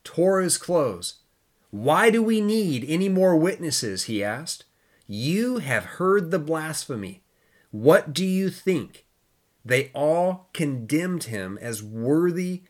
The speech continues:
of death." Once again, Jesus is saying something that might seem strange to anyone unfamiliar with the scripture, but the Jews sure understood the significance of what Jesus was saying.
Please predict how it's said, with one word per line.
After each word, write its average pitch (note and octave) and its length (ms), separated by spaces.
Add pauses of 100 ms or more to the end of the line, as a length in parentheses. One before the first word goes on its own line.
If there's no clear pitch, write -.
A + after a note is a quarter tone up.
(160)
of A#2 300
death." A2+ 340 (1200)
Once E3 300
again, G#3+ 300
Jesus A3+ 440
is G3+ 80
saying G3+ 460
something F3 460
that C#3+ 140
might D#3 380
seem G3 320
strange E3+ 460
to D#3 180
anyone F#3 340
unfamiliar D#3 560
with C3+ 140
the B2+ 80
scripture, - 540 (600)
but C3+ 140
the D#3+ 140
Jews E3+ 480
sure F3+ 320
understood D#3+ 520
the B2+ 80
significance C3+ 680
of A#2 80
what A#2 220
Jesus A#2 440
was A2 100
saying. G#2 380